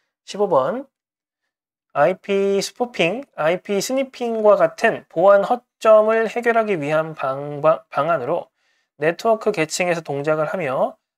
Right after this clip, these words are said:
아이피 패킷을 제거하기나 삽입을 불가능하게 하는 프로토콜은 뭐냐?"라고 되어 있습니다. 자, 일단 아이피에서 보안을 설정하는 거는 몇 개 없죠.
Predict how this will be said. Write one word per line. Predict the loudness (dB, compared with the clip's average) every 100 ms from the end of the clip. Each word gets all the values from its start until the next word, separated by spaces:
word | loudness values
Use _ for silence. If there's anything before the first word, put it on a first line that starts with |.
| _ _
아이피 | -4 -4 -4 -6
패킷을 | -4 -8 -6 -6 -2 -2 -2
제거하기나 | -4 -4 -2 0 0 0 -4 0 2 0
삽입을 | -8 0 0 2 0 -2
불가능하게 | -4 -8 2 4 4 0 -2 -4 -6
하는 | -6 -8 -8 -10 -14 _ _ _
프로토콜은 | -8 -8 -6 -2 -2 -4 -6
뭐냐?"라고 | -4 -4 -6 _ _ _ _ -8 -8
되어 | -6 -8
있습니다. | -8 -12 -18 -20 -20 _ _ _ _
자, | -4
일단 | 0 0 0
아이피에서 | 0 -2 -2 -6 -4 -2 0 -2
보안을 | 0 2 4 2
설정하는 | 0 0 0 0 0 0
거는 | -2 -2 -6 -6
몇 | -8 -4
개 | -2
없죠. | -2 -4 -4 -2 -4